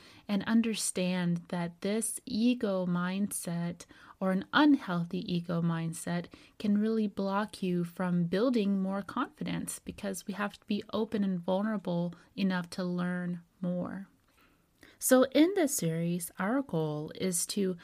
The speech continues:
help us to seem or appear more confident in different scenarios, how we can begin to build and trust ourselves in those different areas of our lives. We'll also cover how to communicate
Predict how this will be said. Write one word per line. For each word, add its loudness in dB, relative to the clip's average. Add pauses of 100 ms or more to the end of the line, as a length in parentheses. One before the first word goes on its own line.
(200)
help 0
us 0
to 0
seem 0
or 0
appear -2
more 0
confident -4
in -2
different -6
scenarios, -4
how -2
we 0
can -4
begin -2
to -6
build 0
and 0
trust -4
ourselves -4
in -2
those -2
different -6 (360)
areas 0
of -4
our -4
lives. -6 (800)
We'll 2
also 2
cover -4
how -2
to -6
communicate 2